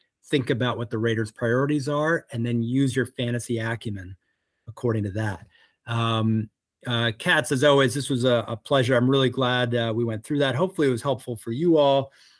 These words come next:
um, as we really start to dig into not just, you know, this guy's our twentieth best running back, but really talk through, uh,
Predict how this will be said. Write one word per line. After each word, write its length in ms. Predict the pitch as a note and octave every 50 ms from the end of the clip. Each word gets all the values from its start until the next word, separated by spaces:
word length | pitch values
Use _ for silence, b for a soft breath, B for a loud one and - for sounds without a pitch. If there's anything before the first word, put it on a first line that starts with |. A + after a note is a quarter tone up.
| b b _
um, 280 | - B2+ B2 B2+ A#2+ -
as 160 | - C#3 A2+
we 80 | C3 C3
really 380 | B2+ B2 D3 F3+ G3+ G3 D#3+ C3
start 260 | - D#3 C#3 B2+ -
to 80 | C3 A#2 G#2+ - -
dig 220 | D3 C#3+ C3 C3
into 400 | C#3 C#3 C#3 C3 - C#3 B2+ B2
not 280 | B2+ C3+ C#3+ D3 C#3+ -
just, 380 | - D3 C3+ C3 - - - b b b b b b _ _
you 100 | C#3 C#3
know, 260 | B2+ A2+ A2 G#2+ G#2+
this 200 | G#2+ F3 G3 G3
guy's 280 | - C#3 A#2+ A#2+ A#2+ A#2+
our 120 | A2 G#2
twentieth 440 | - - - C#3+ D#3 D#3 C#3+ - -
best 280 | D3 C#3+ C#3 - -
running 240 | C3 C#3 D#3 C#3 B2
back, 300 | A2+ A2 G#2+ G2+ G#2 - _ _ _ _ _ _
but 80 | C3+
really 380 | B2+ B2+ C#3 D#3 F3+ G3+ G3+ D#3+
talk 340 | - - D3 C3 A#2 - -
through, 320 | - C3+ B2+ B2 A#2+ A#2 - -
uh, 260 | B2 A2+ G2 - B2+